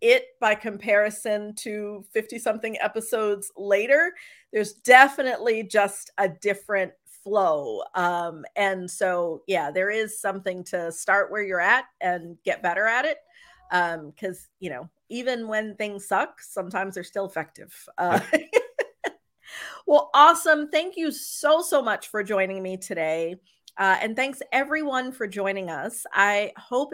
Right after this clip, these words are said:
Speaker 1: that you have enjoyed my conversation with Mason. I can't believe we are already at the end.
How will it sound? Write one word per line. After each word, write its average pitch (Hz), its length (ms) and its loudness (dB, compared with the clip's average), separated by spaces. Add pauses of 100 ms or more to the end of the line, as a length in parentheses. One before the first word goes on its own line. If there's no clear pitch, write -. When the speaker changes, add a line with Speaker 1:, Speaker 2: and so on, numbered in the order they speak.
Speaker 1:
that 240 180 -2
you 226 160 -8
have 214 220 -6
enjoyed 190 520 -4
my 180 100 -6
conversation 175 920 -8
with 180 200 -6
Mason. 165 560 -8 (400)
I 190 40 -14 (100)
can't 254 320 -2
believe 269 540 0
we 233 220 -4
are - 140 -2
already 233 360 0
at 262 140 0
the 254 100 0
end. 294 420 -4